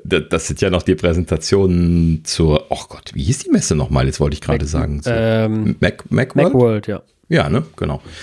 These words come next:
Speaker 1: Äh, die Präsentationen zur Macworld gewesen. <clears throat> Und die sind halt eben immer irgendwie in der zweiten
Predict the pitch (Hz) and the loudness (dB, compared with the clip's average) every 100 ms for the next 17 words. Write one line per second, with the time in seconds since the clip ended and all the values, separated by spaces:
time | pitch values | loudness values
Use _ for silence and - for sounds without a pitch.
0 | - - 80 78 80 - 90 98 95 104 | -12 0 2 2 0 -2 0 0 0 2
1 | 110 101 101 95 - 80 76 85 76 78 | 2 2 2 2 2 0 0 0 0 0
2 | 156 - - - - 82 - 85 78 - | -2 -6 -4 0 0 0 0 -2 -2 -8
3 | - 90 104 110 - 95 - 104 - 95 | -4 0 2 2 2 0 2 2 2 0
4 | 85 85 95 92 82 82 82 - _ - | 0 -2 0 2 4 2 0 -4 _ -4
5 | 87 80 85 76 73 | 0 0 0 -2 -2